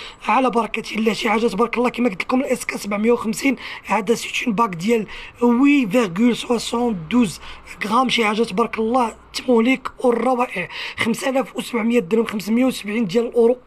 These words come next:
شي حاجه ديال مية وأربعتاش. مبروك لاختي حنان اللي جات، آه، نبيله بارطاجاتهم في الوات، آه، آه، والبارح في البروفيل في ستوريت، و-، وخدات، آه، اختي حنان بصحتك وراحتك،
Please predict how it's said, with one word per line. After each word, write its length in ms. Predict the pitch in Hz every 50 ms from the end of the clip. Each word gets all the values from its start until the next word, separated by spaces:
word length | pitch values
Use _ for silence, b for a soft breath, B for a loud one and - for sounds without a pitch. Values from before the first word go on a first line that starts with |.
| B B B B B B B B B B
شي 160 | - - 247 226
حاجه 160 | 226 208 247
ديال 280 | 190 165 202 240 208
مية 120 | 214 233 254
وأربعتاش. 460 | 247 226 175 170 170 - 262 - -
مبروك 280 | 226 196 262 285 - 269
لاختي 280 | 240 - - - 269
حنان 400 | 240 - 254 233 220 233 233 247 -
اللي 140 | 240 240 240
جات، 320 | 180 220 240 - - -
آه، 240 | 240 233 226 220 214
نبيله 320 | 214 233 220 196 233 -
بارطاجاتهم 680 | - - 240 233 - 247 226 202 226 226 - 226 226 214
في 80 | -
الوات، 340 | 220 226 226 220 226 - -
آه، 180 | 226 214 202 - B B B B B B B B -
آه، 80 | 220 220
والبارح 540 | 214 220 262 262 202 196 240 247 - - -
في 80 | -
البروفيل 540 | 202 - - 220 226 214 - - 247 240 - B B B B B B
في 100 | - -
ستوريت، 680 | - - - 247 233 233 247 262 - - - - - 269
و-، 20 |
وخدات، 800 | 233 208 - - - 247 - - 208 190 233 226 226 - - -
آه، 320 | 220 208 202 202 202 196
اختي 260 | 185 - - - - 170
حنان 280 | 185 208 196 202 202
بصحتك 400 | - - - - - - - -
وراحتك، 320 | 240 208 - - - -